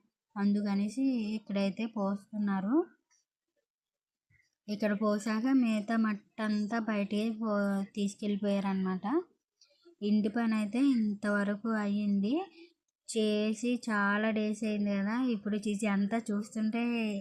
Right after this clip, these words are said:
అప్పుడే శంకుస్థాపన కూడా అయిపోయిందా అని అనిపిస్తుంది నాకైతే. ఫైనల్గా ఇలాగా చూసారా, మీకు కనిపిస్తున్నాయి ఘాట్లు ఘాట్లుగా ఉన్నాయి. అది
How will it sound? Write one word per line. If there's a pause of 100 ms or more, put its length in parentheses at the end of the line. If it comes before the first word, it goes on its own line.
(160)
అప్పుడే (840)
శంకుస్థాపన
కూడా
అయిపోయిందా
అని
అనిపిస్తుంది
నాకైతే. (640)
ఫైనల్గా (140)
ఇలాగా (200)
చూసారా,
మీకు
కనిపిస్తున్నాయి (120)
ఘాట్లు
ఘాట్లుగా
ఉన్నాయి.
అది